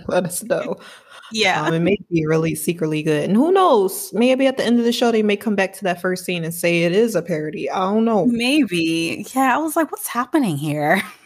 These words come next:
Speaker 2: <laughs>
Speaker 1: Who knows? Um, but anyway, on my actual update,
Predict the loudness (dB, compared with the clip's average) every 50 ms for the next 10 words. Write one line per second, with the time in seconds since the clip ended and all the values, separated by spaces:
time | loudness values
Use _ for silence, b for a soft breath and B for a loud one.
0 | -4 -2 -2 -2 0 -2 -2 0 0 0 2 2 2 2 2 0 0 -2 -2 -2
1 | -4 -4 -4 -8 -8 -8 -8 -10 -14 _ B B B B B B -20 -20 B B
2 | B B _ -20 -20 -20 _ _ -2 0 0 2 2 2 2 2 2 0 0 0
3 | -2 -2 -4 -10 -16 -12 -4 -2 0 2 2 2 4 4 4 4 4 4 2 2
4 | 2 2 4 2 2 0 -2 0 2 4 4 4 2 2 0 -2 -2 -4 -4 -4
5 | -4 -6 -8 -12 -16